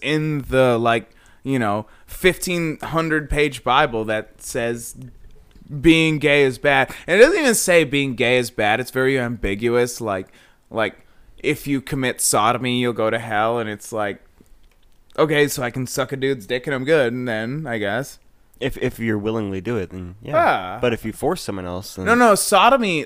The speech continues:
Speaker 1: sodomy, literally, the definition of sodomy is, uh, anal sex.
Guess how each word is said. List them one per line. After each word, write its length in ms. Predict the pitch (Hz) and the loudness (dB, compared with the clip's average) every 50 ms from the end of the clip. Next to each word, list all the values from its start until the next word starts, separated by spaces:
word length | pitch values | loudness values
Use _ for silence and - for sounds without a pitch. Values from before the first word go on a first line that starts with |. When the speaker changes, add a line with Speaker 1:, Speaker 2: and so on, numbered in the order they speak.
| - 143 | -4 -6
Speaker 1:
sodomy, 640 | 147 - - - - 147 185 226 240 220 202 175 156 | -6 -4 -4 -4 -2 2 2 2 2 2 0 -2 -2
literally, 520 | 147 143 143 147 160 170 180 175 160 147 135 | 0 0 4 4 4 4 4 0 0 0 0
the 120 | 131 135 | -2 -2
definition 540 | 123 147 147 175 - 190 190 185 180 - 175 | 0 2 0 0 0 -2 -4 -4 -4 -4 -6
of 100 | 143 123 | -6 -6
sodomy 640 | - - - 131 131 151 165 160 139 123 113 107 107 | -6 -6 -2 0 2 2 2 0 -2 -2 -4 -4 -4
is, 240 | 104 107 107 - | -4 -4 -6 -4
uh, 240 | 123 113 107 104 95 - | -4 -4 -2 -2 -4 -4
anal 300 | 104 127 135 131 117 110 | -4 -4 -4 -4 -4 -6
sex. 600 | - - 123 139 135 - - - - - - - | -6 -6 -6 -6 -8 -10 -12 -12 -12 -12 -14 -16